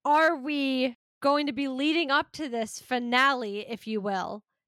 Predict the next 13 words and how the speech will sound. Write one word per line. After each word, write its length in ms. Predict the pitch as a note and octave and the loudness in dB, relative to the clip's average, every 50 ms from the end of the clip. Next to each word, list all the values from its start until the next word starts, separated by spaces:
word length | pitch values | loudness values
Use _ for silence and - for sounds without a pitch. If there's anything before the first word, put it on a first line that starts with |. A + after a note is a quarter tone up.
| _ | _
the 100 | - C4+ B3+ | -6 -4 -4
same 340 | - - D#4 C#4+ D4 C#4 C4 | 0 2 2 2 2 2 2
way 160 | B3+ B3+ B3+ | 2 2 2
we 220 | A3 B3 B3 B3 | 0 -2 -4 -4
led 260 | A#3 A3+ B3 B3+ B3+ | -2 0 2 2 4
up 220 | B3 B3+ C4 - - | 4 2 2 0 -4
to 220 | - - B3+ A3+ | -6 -4 -2 -2
it 200 | A3 G#3+ G#3+ - _ _ - | -2 -4 -6 -8 _ _ -8
in 260 | B3 B3 A#3 A#3 A3+ | -4 -4 -2 -2 -4
season 480 | - - C4 B3+ B3+ G#3 A3+ G#3+ G3+ G3+ | -4 -4 -4 -4 -4 -4 -4 -6 -6 -2
one? 420 | A#3 B3 A3+ G3 F#3+ G3+ G3 G#3 _ _ _ _ _ _ _ - | 0 0 0 -2 -4 -10 -18 -20 _ _ _ _ _ _ _ -2
Because 300 | C#4+ C#4+ C#4 D4 B3+ C4 | 0 2 2 2 2 2
remember, 560 | D4 D#4+ F4 G4+ F4 C4 B3+ A#3 A3+ A3+ G#3+ | 2 2 2 2 2 0 0 0 0 -2 -4